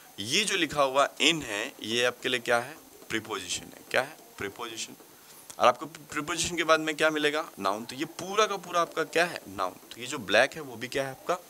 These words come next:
Noun है। मोहन black candidate, है ना। मोहन आपका क्या हुआ, Noun, मतलब starting of the sentence subject है। Subject के बाद में हमें क्या चाहिए,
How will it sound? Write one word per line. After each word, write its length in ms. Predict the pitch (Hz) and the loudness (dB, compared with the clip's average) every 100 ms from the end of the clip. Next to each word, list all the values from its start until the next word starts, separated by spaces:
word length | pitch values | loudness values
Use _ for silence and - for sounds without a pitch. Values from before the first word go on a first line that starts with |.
| - - - - - | -20 -20 -20 -18 -4
Noun 200 | 82 80 | -4 -4
है। 180 | 80 - - - - - - - - - - - - | -12 -20 -20 -20 -20 -20 -20 -20 -20 -20 -20 -20 -4
मोहन 400 | 110 156 156 175 - - - - 95 | 0 2 0 -4 -10 -20 -20 -12 2
black 220 | 104 - | 2 4
candidate, 600 | 98 82 - - - - - - | -2 -2 -12 -20 -20 -20 -8 -4
है 60 | |
ना। 80 | 196 - - - - - 101 | -4 -8 -20 -20 -20 -12 -2
मोहन 280 | 135 180 | 0 2
आपका 200 | 180 170 | 2 0
क्या 140 | 170 170 | 2 2
हुआ, 220 | 170 170 | 2 -2
Noun, 340 | 117 127 170 170 - | 4 4 4 -6 -10
मतलब 240 | 104 120 127 | -2 0 2
starting 340 | - 135 143 | 4 4 4
of 120 | 156 | 0
the 100 | 156 | 0
sentence 320 | 170 170 170 | -2 -2 2
subject 460 | 180 202 180 190 - | 2 2 0 -2 -2
है। 60 | 147 | -2
Subject 380 | 127 131 151 | -2 0 -2
के 60 | 151 | 0
बाद 160 | 151 151 | 0 0
में 120 | 156 | -4
हमें 260 | 135 143 | -2 -2
क्या 80 | 170 | 0
चाहिए, 280 | 165 127 | -2 -2